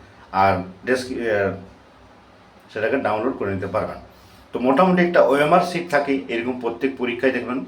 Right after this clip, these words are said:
ওএমআর শিট থাকে। সেই ওএমআর শিটের নাম, রোল নাম্বার এগুলি লিখতে হয়, কোশ্চেন বুকলেট সিরিজ, তাই এগুলি আমরা, আমাদের এখন, আহ, দেওয়া, যা আপনাদের সুবিধার্থে এগুলি আমরা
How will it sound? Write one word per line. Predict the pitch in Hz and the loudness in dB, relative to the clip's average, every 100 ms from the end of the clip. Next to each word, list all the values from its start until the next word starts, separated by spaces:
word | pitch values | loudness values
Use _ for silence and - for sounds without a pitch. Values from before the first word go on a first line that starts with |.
| - | -6
ওএমআর | 110 104 107 | -4 -2 -4
শিট | - 95 | -8 -8
থাকে। | 110 - 92 - - - | -8 -8 -12 -18 -20 -16
সেই | - 110 | -2 2
ওএমআর | 127 147 | 4 4
শিটের | 147 139 120 | 2 -2 0
নাম, | 110 113 117 | 4 4 4
রোল | 110 110 | 0 -2
নাম্বার | 110 113 | 2 2
এগুলি | 113 110 | 2 0
লিখতে | 101 90 92 | -4 -4 -4
হয়, | 110 117 - - - - | -2 -2 -6 -14 -20 -6
কোশ্চেন | 107 98 120 | -4 -2 -4
বুকলেট | 98 104 107 | -4 -6 -6
সিরিজ, | - 104 120 - - - - - - | -6 -8 -8 -8 -16 -20 -20 -20 -4
তাই | 110 113 | 2 4
এগুলি | 110 120 | 4 2
আমরা, | 123 123 131 | 2 2 -2
আমাদের | 98 101 101 107 98 | -4 -2 -2 -2 -6
এখন, | 98 107 | -10 -10
আহ, | 90 - - 101 101 98 98 - 92 | -12 -16 -16 -4 2 4 2 -2 -4
দেওয়া, | 104 87 - - - - - - | 0 0 -2 -10 -20 -20 -20 -2
যা | 107 | 0
আপনাদের | 117 135 120 | 2 2 0
সুবিধার্থে | - 127 139 143 143 139 | -2 0 4 4 2 -4
এগুলি | 117 - | -4 -4
আমরা | 101 113 - | -4 -2 -4